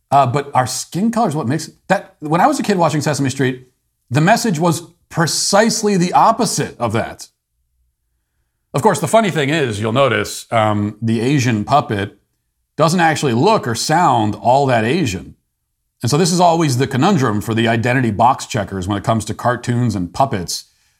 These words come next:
They want to make sure that there's proper representation, but they also can't allow themselves to be accused of stereotyping, which is a problem because when you're making a, a puppet or a, or a,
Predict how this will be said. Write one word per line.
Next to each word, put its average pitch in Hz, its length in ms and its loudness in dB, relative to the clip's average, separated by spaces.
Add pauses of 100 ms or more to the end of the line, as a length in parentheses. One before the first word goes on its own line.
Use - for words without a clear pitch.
(140)
They 139 100 4
want 208 160 4
to 208 40 2
make 190 120 0
sure 196 160 0
that 151 60 -4
there's 147 200 -2
proper 170 400 0
representation, 131 960 0
but 110 140 -2
they 131 80 0
also 185 320 2
can't 160 260 -2
allow 127 320 2
themselves 151 520 0
to 139 60 -4
be 127 100 0
accused 131 420 0
of 107 100 -4
stereotyping, 156 840 -2 (880)
which 139 140 2
is 151 80 2
a 160 40 2
problem 214 320 4
because 147 200 -2
when 151 120 0
you're 147 80 0
making 165 400 0
a, 131 180 2
a 127 80 0
puppet 120 580 0
or 113 280 0
a, 107 240 0
or 110 180 -2
a, 104 140 -2